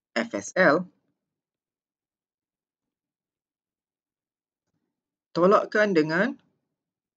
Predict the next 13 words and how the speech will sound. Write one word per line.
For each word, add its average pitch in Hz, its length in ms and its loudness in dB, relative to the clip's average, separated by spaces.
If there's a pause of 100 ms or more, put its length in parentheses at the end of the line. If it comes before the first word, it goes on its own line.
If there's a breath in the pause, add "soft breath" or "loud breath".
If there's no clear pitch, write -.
(640)
L 127 320 -4
T 180 320 -2 (480)
dalam 104 320 -6 (160)
D 123 280 -10
B, - 40 -20 (2000)
tolakkan 196 580 0
dengan 175 320 -2 (720)
L 123 260 4
R 151 300 4 (320)
dalam 117 320 -8 (1080)
D 117 160 -6
B. 98 160 -12 (800)
Ha. 50 240 -20